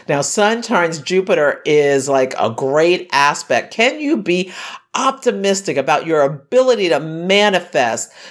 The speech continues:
Join J Nicole's challenge if you, if you want some pointers. Now, Jupiter is barely moving, so this, 'cause it's stationing to go direct, so this may be some event, like I said, I called it gotcha because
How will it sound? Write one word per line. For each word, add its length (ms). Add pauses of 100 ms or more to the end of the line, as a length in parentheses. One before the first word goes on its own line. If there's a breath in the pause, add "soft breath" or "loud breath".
(100)
Join 480
J 240
Nicole's 480
challenge 640
if 240
you, 380
if 180
you 100
want 360
some 480
pointers. 640 (320 loud breath)
Now, 160
Jupiter 480
is 140
barely 600
moving, 600
so 340
this, 400
'cause 180
it's 200
stationing 540
to 40
go 500 (140)
direct, 680 (300 loud breath)
so 220
this 300
may 180
be 240
some 500
event, 580
like 220
I 120
said, 260
I 60
called 300
it 160
gotcha 520
because 460